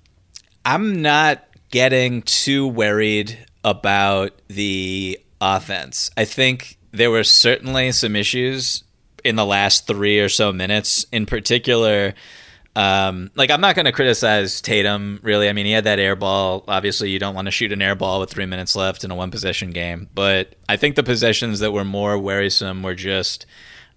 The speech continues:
uh, like, how Kemba looked in isolation situations against, say, Jay Crowder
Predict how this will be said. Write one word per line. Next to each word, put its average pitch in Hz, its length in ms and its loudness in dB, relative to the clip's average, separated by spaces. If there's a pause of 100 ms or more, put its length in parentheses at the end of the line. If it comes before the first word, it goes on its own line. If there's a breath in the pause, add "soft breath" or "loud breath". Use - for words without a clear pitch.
uh, 90 480 0 (480)
like, 95 340 -2 (440)
how 131 240 0
Kemba 131 400 0 (180)
looked - 540 -4 (160)
in 104 460 0 (180)
isolation 107 680 0
situations 101 800 -2
against, 95 720 -4 (520 soft breath)
say, 92 920 2 (140)
Jay 95 300 2
Crowder 107 680 0